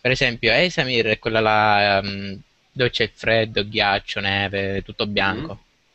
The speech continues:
Speaker 1: Poi c'è Amerish invece dove ci sono i boschi, dove è tutto verde,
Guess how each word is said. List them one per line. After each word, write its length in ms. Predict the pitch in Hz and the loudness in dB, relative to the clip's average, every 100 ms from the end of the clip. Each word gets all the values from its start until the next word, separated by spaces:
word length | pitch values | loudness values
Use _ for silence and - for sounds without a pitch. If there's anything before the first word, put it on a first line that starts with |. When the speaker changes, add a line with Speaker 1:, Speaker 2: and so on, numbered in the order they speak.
| _ _ _ | _ _ _
Speaker 1:
Poi 100 | - | -8
c'è 140 | - 107 | -4 -2
Amerish 480 | 127 143 127 - - | -2 -2 -4 -4 -6
invece 440 | 107 117 107 107 | -2 0 0 0
dove 180 | 104 104 | 0 -2
ci 120 | - | -4
sono 180 | 104 101 | -4 -4
i 60 | |
boschi, 800 | 101 107 107 104 - - 104 101 | -4 -2 0 -2 -4 -2 0 0
dove 160 | 101 104 | 0 -2
è 40 | |
tutto 260 | - 107 101 | -2 -6 0
verde, 540 | 98 98 95 98 101 | 0 0 -4 -8 -8